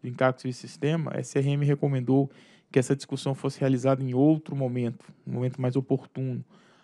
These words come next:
Assim, o cálculo do consumo líquido será mantido mensal, segundo as regras de comercialização vigentes.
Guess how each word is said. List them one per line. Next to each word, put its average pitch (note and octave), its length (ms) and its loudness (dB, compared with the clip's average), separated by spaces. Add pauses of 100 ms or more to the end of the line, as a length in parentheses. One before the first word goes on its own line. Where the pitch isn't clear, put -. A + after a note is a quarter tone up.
(140)
Assim, C3 400 -2
o D3+ 100 0
cálculo C#3 520 2
do C3+ 120 -6
consumo C3+ 460 -6
líquido C3+ 400 -2
será C3 320 0
mantido C3+ 480 -6
mensal, D#3+ 500 0 (400)
segundo C#3+ 380 2
as C3 120 2
regras C3+ 280 4
de C3+ 80 -4
comercialização C3 1040 -2
vigentes. A#2+ 840 -8